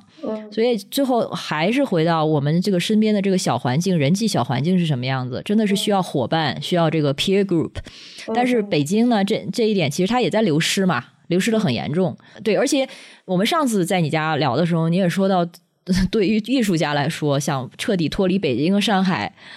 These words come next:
Speaker 2: 呃，太难了。
Speaker 1: 很难。
Speaker 2: 无论是这个人际上的关系，
Speaker 1: 嗯。
Speaker 2: 还是这个，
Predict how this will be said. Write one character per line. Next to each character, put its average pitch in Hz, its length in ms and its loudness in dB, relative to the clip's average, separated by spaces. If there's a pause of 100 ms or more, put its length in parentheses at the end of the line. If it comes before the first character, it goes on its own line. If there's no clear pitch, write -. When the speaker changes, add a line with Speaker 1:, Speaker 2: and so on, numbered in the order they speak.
(280)
Speaker 2:
呃， - 80 -16
太 214 220 0
难 135 200 0
了。 143 220 -2
Speaker 1:
很 208 180 -4
难。 175 100 0
Speaker 2:
无 180 40 2
论 208 120 2
是 202 120 0
这 185 80 0
个 180 80 2
人 147 160 2
际 220 260 0
上 185 160 2
的 151 80 0
关 160 220 2
系， 151 280 0
Speaker 1:
嗯。 110 80 -6
Speaker 2:
还 151 160 -2
是 170 120 2
这 175 180 0
个， 151 340 0